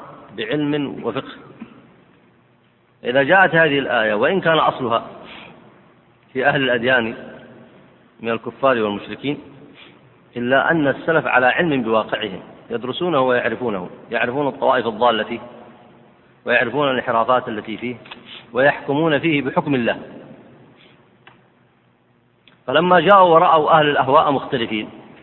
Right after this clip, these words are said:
نظروا في اختلافهم فوجدوه موصوفا بهذين الوصفين. الوصف الأول أنه دائم، وما-، ويعلم طلاب العلم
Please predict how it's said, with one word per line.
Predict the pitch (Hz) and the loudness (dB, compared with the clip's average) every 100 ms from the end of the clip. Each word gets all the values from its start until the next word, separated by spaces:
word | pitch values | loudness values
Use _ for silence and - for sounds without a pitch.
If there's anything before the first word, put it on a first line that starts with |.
| - - | -20 -2
نظروا | 160 170 160 | 2 4 4
في | 139 | 0
اختلافهم | 135 143 123 120 131 127 | -4 -2 0 0 -2 -2
فوجدوه | 151 147 135 151 156 160 - - | 0 0 0 -2 -2 -4 -8 -6
موصوفا | 127 120 165 143 151 151 - - - - - - _ _ _ _ _ _ _ 123 | -4 -4 -6 -4 -4 -6 -18 -20 -20 -20 -20 -20 _ _ _ _ _ _ _ 0
بهذين | 131 135 143 | 2 2 2
الوصفين. | 117 104 - 98 - - - - - - | 0 -4 -8 -12 -14 -20 -20 -20 -20 -6
الوصف | 127 180 - | 0 0 0
الأول | 180 175 180 180 | -2 0 2 0
أنه | 151 139 131 | 2 0 2
دائم، | 123 101 101 - - - - - - - _ _ _ _ _ _ _ _ _ _ _ _ _ _ _ _ _ _ _ _ _ _ _ _ _ _ _ - | 2 0 -4 -12 -18 -20 -20 -20 -20 -20 _ _ _ _ _ _ _ _ _ _ _ _ _ _ _ _ _ _ _ _ _ _ _ _ _ _ _ -4
وما-، | 127 139 - 156 127 | 0 0 2 2 4
ويعلم | 135 185 180 170 | 4 4 4 2
طلاب | 151 151 185 170 | 2 2 4 2
العلم | 139 143 135 | 0 0 -2